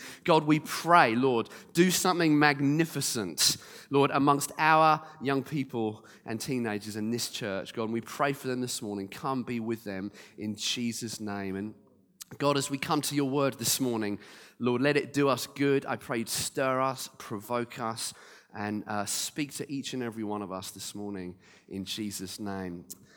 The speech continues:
Amen. Amen. Well, as I was, uh, toiling and sweating over what to speak about this morning, I prepared one message, but then midnight on Friday, the Lord said, "I'm gonna tell you the message I really want you to speak."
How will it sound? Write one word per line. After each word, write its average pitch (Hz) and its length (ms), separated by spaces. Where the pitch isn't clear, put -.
Amen. 127 640
Amen. 143 500
Well, 151 300
as 190 200
I 208 160
was, 165 260
uh, 143 360
toiling 190 460
and 143 80
sweating 160 540
over 135 280
what 135 260
to 131 280
speak - 380
about 135 280
this 123 200
morning, 135 420
I 131 80
prepared 165 420
one 160 220
message, 123 480
but 123 180
then 127 360
midnight 147 520
on 131 100
Friday, 139 500
the 117 80
Lord 127 220
said, 123 320
"I'm 123 120
gonna 131 140
tell 147 180
you 135 80
the 127 60
message 127 280
I 127 60
really 139 320
want 117 140
you 110 40
to - 120
speak." - 460